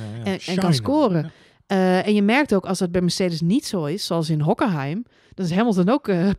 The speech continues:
Speaker 2: <laughs> nee, ziek,
Speaker 1: Eens, ja.
Speaker 2: zwak en misselijk.
Speaker 1: Ja.
Speaker 2: Eh, da-, dan gaat, dan stort alles als een kaartenhuis in elkaar. Als dat om hem heen niet, eh, eh,
Speaker 1: Nee,
Speaker 2: ja,
Speaker 1: klopt.
Speaker 2: rust is in
Speaker 1: Ja.
Speaker 2: de tent, dan is er paniek. En ik vind, ja, Ferrari is nu,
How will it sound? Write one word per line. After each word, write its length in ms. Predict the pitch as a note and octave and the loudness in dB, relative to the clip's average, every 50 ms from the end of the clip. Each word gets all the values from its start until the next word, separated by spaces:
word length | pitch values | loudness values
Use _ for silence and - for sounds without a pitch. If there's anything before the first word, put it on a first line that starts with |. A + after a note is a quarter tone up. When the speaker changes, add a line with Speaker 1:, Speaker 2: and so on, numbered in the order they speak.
| - - - | 0 -2 -4
Speaker 2:
<laughs> 200 | - - - - | -4 -4 -2 0
nee, 140 | B3+ C#4+ | 2 0
ziek, 460 | B3+ - - - A3 A#3 - - - - | 0 0 0 2 2 2 0 -2 -8 -8
Speaker 1:
Eens, 260 | - G#3+ B3 - - - | -6 -6 -6 -6 -6 -4
ja. 80 | - | 0
Speaker 2:
zwak 280 | A3 A3 A3 A3 - - | 2 2 2 2 0 -2
en 160 | - - A3 | -2 0 2
misselijk. 580 | G#3+ G#3+ A#3+ A#3 - A3+ G#3 F#3+ F3+ A3+ - F#3 | 2 2 2 0 0 0 0 0 0 0 -2 -4
Speaker 1:
Ja. 60 | A3 - | -6 -6
Speaker 2:
Eh, 420 | G3 G3+ A3 D4 E4+ - - G3+ G3+ | -6 -6 -4 -4 -6 -6 -8 -10 -12
da-, 160 | F#3 - G3+ G#3+ | -12 -12 -8 -6
dan 120 | A3 A#3 | -4 -4
gaat, 260 | - G#3 G#3+ G#3+ F3 | -2 -2 -2 -2 0
dan 100 | G3+ A3 | 0 0
stort 280 | G3+ - - G3 F3+ - | 0 2 2 2 2 0
alles 300 | - B3 D#4 E4+ C#4+ G#3 | 0 0 2 2 0 0
als 120 | G3+ F#3+ | -2 -4
een 80 | F#3 F3+ | -6 -6
kaartenhuis 500 | - A3 A#3 B3+ - A3 F#3 F3 F3 E3+ | -4 -4 -4 -2 -2 -2 -2 -2 -2 -2
in 60 | E3 | -4
elkaar. 400 | E3 D#3 - B3+ C4+ B3+ G3 E3 | -6 -4 -4 -2 -2 -2 -2 -2
Als 180 | C3+ F3 - - | -4 -6 -8 -8
dat 140 | E3+ F#3 F3+ - - - - _ _ | -10 -10 -10 -14 -20 -20 -20 _ _
om 180 | - C#4 C4+ B3 | 0 2 2 2
hem 180 | A3+ A3 G3+ | 0 2 2
heen 360 | F#3 F#3 G3+ G#3+ G#3+ G#3+ G3 | 2 2 2 2 2 0 0
niet, 340 | F3+ F3 F#3 F3 - - - - - - _ _ _ _ | 0 0 0 -2 -4 -10 -20 -20 -20 -20 _ _ _ _
eh, 480 | - G3 F3+ E3+ E3+ E3 D#3+ D#3+ D#3+ D#3 | -10 -8 -8 -6 -6 -8 -10 -12 -14 -16
eh, 360 | - - - - - E3 F#3+ | -16 -16 -16 -16 -14 -12 -8
Speaker 1:
Nee, 80 | G3 F3 | -6 -6
Speaker 2:
ja, 80 | F#3 D#3 | -6 -4
Speaker 1:
klopt. 160 | D3+ E3 F3+ | -2 2 2
Speaker 2:
rust 320 | A#3 C#4+ C4+ - - - - | 2 2 2 0 -4 -6 -6
is 420 | G#3+ C4 C#4+ D#4+ - - - - - | -6 -4 -6 -6 -8 -12 -16 -14 -10
in 100 | - A3+ | -8 -6
Speaker 1:
Ja. 60 | A3+ | -6
Speaker 2:
de 60 | - | -4
tent, 360 | - A#3+ A3+ C4+ F4+ - - - - - - - - _ _ | -4 -4 -4 -4 -6 -8 -12 -18 -20 -20 -20 -20 -20 _ _
dan 220 | - A3 A3 - - | -2 -2 -2 -2 -2
is 140 | A3 G#3 | -4 -4
er 60 | G#3 F#3 | -4 -6
paniek. 380 | - F#3+ F3+ A3 C#4 G#3+ - - | -6 -4 -2 -2 -2 -2 -2 -4
En 180 | - F#3 F#3 F#3 | -6 -4 -4 -4
ik 80 | F#3+ | -4
vind, 160 | - - - | -4 -8 -8
ja, 180 | G3 A3 E3+ D3 | -6 -6 -6 -6
Ferrari 500 | - - E3+ F3 E3+ F#3 G3+ G#3 G#3 G3 | -8 -8 -8 -6 -6 -6 -6 -6 -6 -6
is 100 | G#3 - | -6 -6
nu, 380 | G#3 G#3 G#3 G3 F#3+ C3+ A2+ | -6 -6 -6 -8 -10 -14 -16